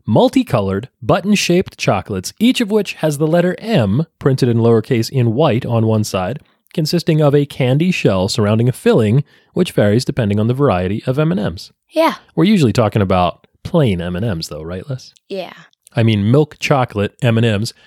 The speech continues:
Speaker 1: sixty-eight percent cacao milk chocolate, to be specific.
Speaker 2: Cacao.
Speaker 1: Cacao. I like saying,
Speaker 2: Cacao.
Speaker 1: I like saying cacao 'cause it sounds like you're saying kapow.
Speaker 2: Kablamo.
Speaker 1: Kablamo, kapow.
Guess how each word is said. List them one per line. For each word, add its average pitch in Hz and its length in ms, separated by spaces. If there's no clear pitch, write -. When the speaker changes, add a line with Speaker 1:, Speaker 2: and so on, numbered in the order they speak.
Speaker 1:
sixty-eight 196 580
percent 185 360
cacao 180 340
milk 92 240
chocolate, 98 400
to - 100
be 107 120
specific. - 580
Speaker 2:
Cacao. 196 1000
Speaker 1:
Cacao. - 760
I 135 100
like 196 240
saying, 175 360
Speaker 2:
Cacao. 160 100
Speaker 1:
I 127 160
like 165 180
saying 160 220
cacao 107 420
'cause 107 160
it 95 80
sounds 107 240
like 98 140
you're 104 80
saying 95 220
kapow. - 600
Speaker 2:
Kablamo. 180 800
Speaker 1:
Kablamo, 127 760
kapow. 110 680